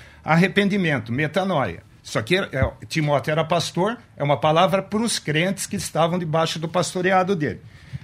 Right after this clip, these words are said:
Aí diz assim, ó, "Para conhecerem plenamente a verdade, e que se desprendam hoje, se desprendam hoje,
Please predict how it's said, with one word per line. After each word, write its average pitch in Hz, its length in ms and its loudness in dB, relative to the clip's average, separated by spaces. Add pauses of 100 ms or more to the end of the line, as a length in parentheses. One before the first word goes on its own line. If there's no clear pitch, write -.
(120)
Aí 185 220 2
diz 202 200 0
assim, 180 360 -2
ó, 107 120 -4 (420)
"Para 208 220 4
conhecerem 208 600 0
plenamente 208 640 2
a 208 40 4
verdade, 131 520 2 (140)
e 180 80 2
que - 100 -12
se - 220 2
desprendam 208 760 4
hoje, 170 440 8 (100)
se - 180 -2
desprendam 180 640 4
hoje, 180 400 4